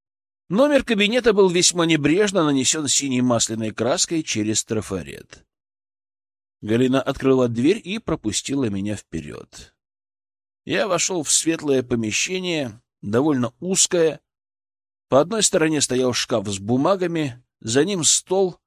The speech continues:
и оставался еще метр до стены, чтобы передвигаться. На стене висела выцветшая карта Советского Союза. На столе стоял старый кинескопный монитор.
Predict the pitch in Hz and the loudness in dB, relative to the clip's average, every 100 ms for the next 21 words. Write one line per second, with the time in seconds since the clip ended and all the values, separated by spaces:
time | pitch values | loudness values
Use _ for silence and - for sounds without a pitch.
0 | _ _ _ - - 180 - 151 175 - | _ _ _ -10 -4 -4 0 2 2 2
1 | 156 131 - 120 131 143 135 123 123 - | 0 0 0 0 0 0 -2 -2 -2 -2
2 | - 107 110 - 135 123 123 110 98 90 | -2 -4 -4 -4 -4 -2 -2 -2 -4 -8
3 | 67 - - - - _ _ _ _ _ | -10 -4 -2 -2 -10 _ _ _ _ _
4 | 131 135 - 165 190 156 - 143 135 123 | 0 0 2 0 2 0 0 0 0 0
5 | 165 - 123 - 123 - 120 113 110 - | 0 -2 -2 0 -2 -2 -4 -4 -4 -4
6 | 90 92 - - 98 - 65 52 50 - | -4 -4 -4 -4 -2 -2 -4 -12 -10 -12
7 | - - - _ _ _ _ _ _ _ | -12 -18 -20 _ _ _ _ _ _ _
8 | _ _ _ - 156 - 220 262 - 185 | _ _ _ -2 0 4 2 2 2 2
9 | 156 - - 190 190 165 135 135 120 - | 4 2 4 4 4 2 0 0 0 0
10 | 147 143 139 135 135 123 - 98 95 - | -2 2 2 4 2 -2 -4 -6 -6 -10
11 | - | -20